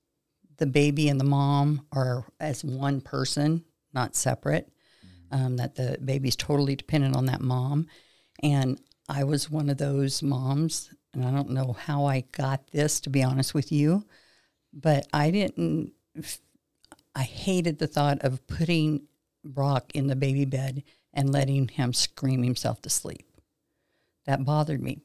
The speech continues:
Speaker 1: But my mom said that's what I needed to do to teach him that he needed to go to sleep. I think it was detrimental to him as he grew up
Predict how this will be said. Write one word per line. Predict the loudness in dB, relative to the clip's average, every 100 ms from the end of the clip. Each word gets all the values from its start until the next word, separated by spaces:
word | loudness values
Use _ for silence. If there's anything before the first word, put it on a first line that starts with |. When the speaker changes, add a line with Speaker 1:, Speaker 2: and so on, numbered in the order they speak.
| -4
Speaker 1:
But |
my | 2 4
mom | 4 4 2
said | 2 2
that's | 2 0
what | -2 0
I |
needed | 2 2 0 0
to | -2
do | 2 4 2
to | -2
teach | -6 -2 -2 2
him | 0 0 -6 -18 0
that | 2
he | 4 4
needed | 4 2 0
to |
go | 0 0
to |
sleep. | 0 -2 -2 -4 _ -20 _ _ _ _ _ _ _ _ _ _ -4
I | 2 2
think | 2 0
it | 2
was | 2 4
detrimental | 4 4 2 4 2 0
to | -2 0 0
him | 0 0 0
as | 0 -2 0
he | -2
grew | -2 -2 0
up | -2 -4 -10